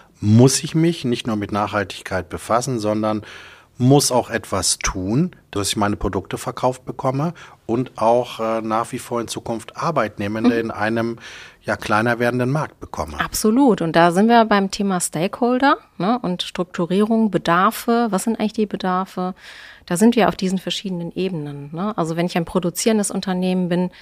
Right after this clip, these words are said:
Speaker 2: sind es nicht mehr nur die Produkte, die im Regal sind oder die ich online verkaufe, sondern es geht auch darum, wirklich Nachwuchskräfte anzuwerben. Das ist, ne, wirklich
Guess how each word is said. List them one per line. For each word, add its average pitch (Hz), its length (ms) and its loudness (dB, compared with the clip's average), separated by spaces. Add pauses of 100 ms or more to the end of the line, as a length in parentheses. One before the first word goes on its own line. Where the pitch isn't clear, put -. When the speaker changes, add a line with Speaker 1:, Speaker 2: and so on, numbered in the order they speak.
(200)
Speaker 2:
sind 196 180 0
es 208 140 -2
nicht 170 160 -2
mehr 156 100 -4
nur 151 140 -6
die 151 100 -6
Produkte, 160 540 -8
die 151 100 -8
im 151 120 -6
Regal 143 520 -10
sind 208 300 2
oder 165 160 -2
die - 100 -6
ich - 180 -8
online 165 380 -4
verkaufe, 208 720 -2 (540)
sondern 175 300 2
es - 160 -2
geht - 160 -2
auch - 120 -2
darum, 165 460 -2
wirklich 165 380 -6
Nachwuchskräfte 175 1400 0 (300)
anzuwerben. 156 840 2
Das 151 160 -6
ist, - 180 -8
ne, 214 320 -2
wirklich 185 540 -4